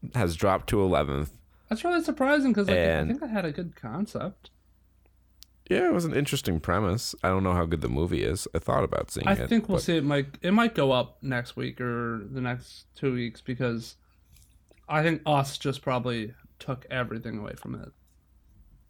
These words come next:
Speaker 1: It's possible,
Speaker 2: Well,
Speaker 1: but
Speaker 2: it's been out for seven weeks. Wait, how many weeks has it been out for? Week number two. Oh.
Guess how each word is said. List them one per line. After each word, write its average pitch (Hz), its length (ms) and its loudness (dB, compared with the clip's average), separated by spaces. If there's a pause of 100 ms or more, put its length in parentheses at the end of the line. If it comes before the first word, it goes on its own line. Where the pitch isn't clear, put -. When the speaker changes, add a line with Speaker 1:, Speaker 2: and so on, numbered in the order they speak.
(1800)
Speaker 1:
It's - 140 -20
possible, 78 420 0
Speaker 2:
Well, 73 200 0
Speaker 1:
but - 80 0
Speaker 2:
it's - 120 -8
been 180 200 -2
out 151 360 0
for 127 300 -2 (600)
seven 127 440 -8
weeks. 160 380 -10 (100)
Wait, - 180 -8
how 131 80 -10
many 117 180 -8
weeks - 200 -12
has - 80 -20
it 120 80 -14
been 110 140 -8
out 110 160 -12
for? 117 260 -8 (340)
Week 143 160 -4
number 117 240 -4
two. 151 320 -2 (560)
Oh. 110 220 -2